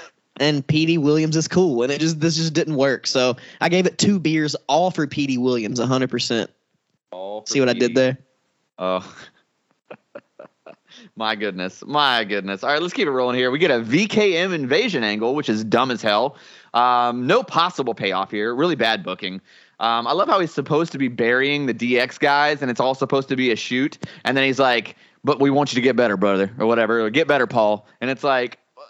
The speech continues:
Speaker 2: God, I don't know, man. It just, it, it, it, it felt like they, they ran this whole angle on trying to, like, shoot on D X, right? That was the whole thing. And then this is supposed to be the end of it. They're like,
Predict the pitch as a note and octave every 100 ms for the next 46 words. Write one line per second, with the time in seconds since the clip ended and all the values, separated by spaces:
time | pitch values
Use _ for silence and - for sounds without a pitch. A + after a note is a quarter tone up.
0 | E3 - D3+ C3+ C3 A2+ G2 F#2+ A#2 G2
1 | F#2 F2 F2 D#3 E3+ E3+ - - - _
2 | - C3 F3 F#3+ G3+ G3 G3+ G3+ - G3
3 | G#3 A3 G#3 G3 D#3 E3 D3+ G#3+ A#3 F3
4 | - G3+ F#3+ D#3+ E3+ C#3+ C3+ B2 D3+ D3
5 | C#3+ C3 B2 A2 - - D#3+ C#3 - B2
6 | A#2+ A2+ A#2 G#2 D2+ - G2 G2+ C#3 B2
7 | - D#3 C#3 D3+ A#2+ F2 - - - C3
8 | E3 F3 A3+ F#3+ A3+ G#3 F#3 F3+ F#3+ D#3+
9 | C#3 C3+ C#3+ C#3+ C3+